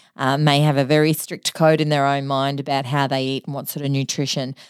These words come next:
But sometimes when we're sick and we don't have much of an appetite, it's much more important to get some calories into us. And so perhaps to go off, like, what do you feel like you consume? And, and to be able to see that, that this is an, an identified point of time and it may not last forever.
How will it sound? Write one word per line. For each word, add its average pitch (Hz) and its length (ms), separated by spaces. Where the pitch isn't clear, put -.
But 185 120
sometimes 196 520
when 165 120
we're 139 140
sick - 300
and 175 80
we 135 80
don't 147 240
have 160 200
much 135 240
of 135 60
an 131 80
appetite, 127 480
it's - 180
much 147 380
more 143 100
important 135 440
to 151 40
get - 200
some 131 140
calories 202 600
into 165 360
us. - 260
And 156 220
so 147 300
perhaps 165 440
to 160 100
go 147 220
off, 139 160
like, 139 260
what 156 220
do 156 100
you 135 80
feel 139 280
like 127 200
you 143 80
consume? 139 500
And, 170 240
and 214 180
to - 80
be 240 120
able 226 160
to 175 60
see 156 260
that, - 180
that 147 240
this 160 240
is 147 340
an, 170 120
an 151 140
identified 139 920
point 139 240
of 131 80
time 143 520
and 147 100
it 165 160
may 139 220
not 127 180
last - 300
forever. 131 380